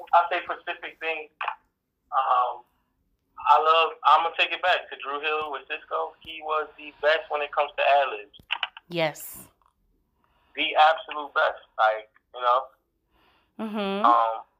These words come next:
Speaker 1: all these groups, the guy groups, they had some hits. Like Jagged Edge, Dru Hill, One twelve. Um, but please don't, don't get it confused. Usher was amazing to me.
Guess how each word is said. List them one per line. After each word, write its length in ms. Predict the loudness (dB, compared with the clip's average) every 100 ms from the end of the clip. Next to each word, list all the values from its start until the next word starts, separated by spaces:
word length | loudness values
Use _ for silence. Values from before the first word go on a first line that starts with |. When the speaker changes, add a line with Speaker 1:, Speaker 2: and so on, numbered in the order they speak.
| 2 6 4 4 0 2
Speaker 1:
all 160 | 2 2
these 180 | 0 -12 -14
groups, 320 | -8 -8 -10 -16
the 80 | -4
guy 300 | 4 4 4
groups, 220 | -2 -18 _
they 100 | -12 -6
had 240 | -4 -4 -6 -16
some 80 | -20 _
hits. 180 | -14 -14 _ -20 _ _ -20 -8
Like 160 | -8 0
Jagged 300 | 2 2 0
Edge, 400 | -6 -4 -6 -10 _ -12
Dru 160 | -10 -10
Hill, 400 | -12 -10 -10 -12 _ _ _
One 200 | -4 -4 -4
twelve. 400 | -2 2 2 -2 -10 _ _ _ -2
Um, 320 | 2 2 0 -8 _ _ _ _
but 160 | -12 -8 -4
please 240 | -4 -4 2
don't, 260 | 2 2
don't 160 | -2 -4 -6
get 100 | -16
it 80 |
confused. 480 | -20 -20 -20 -20 -20 _ 0
Usher 340 | 0 0 -4 -8
was 240 | -8 -10 _ -4 -2 -2 -8 -12
amazing 420 | -8 -8 -10 -20 _
to 80 |
me. 100 | -18